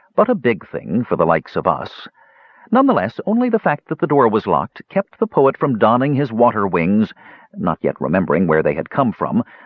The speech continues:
but knowing that somehow they were ambitious and tragic. And, as he says in the farewell note he wrote for Tanis, note, Chronicles three, page five, end of note,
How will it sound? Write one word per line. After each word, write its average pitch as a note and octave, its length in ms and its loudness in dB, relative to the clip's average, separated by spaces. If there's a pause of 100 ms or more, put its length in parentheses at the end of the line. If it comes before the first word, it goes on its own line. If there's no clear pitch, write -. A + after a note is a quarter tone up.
but C3+ 120 0
knowing C3 280 2
that A#2 160 -4
somehow A2+ 500 0
they F#2 140 -2
were G2+ 120 0
ambitious G2+ 600 -4
and A2 260 -6
tragic. - 500 -4 (360)
And, E3+ 420 0
as F3 220 -2
he F3+ 100 -4
says G3+ 300 0
in F#3+ 80 2
the F3+ 80 0
farewell F#3 420 2
note B2 220 0
he B2+ 80 -4
wrote C3 220 0
for B2 120 -6
Tanis, - 500 -4 (280)
note, C3+ 320 -2 (300)
Chronicles D#3 540 -2 (120)
three, D#2+ 280 -2
page E2+ 300 -4
five, - 480 -4 (180)
end G#2 140 2
of F2 140 0
note, D2 220 -2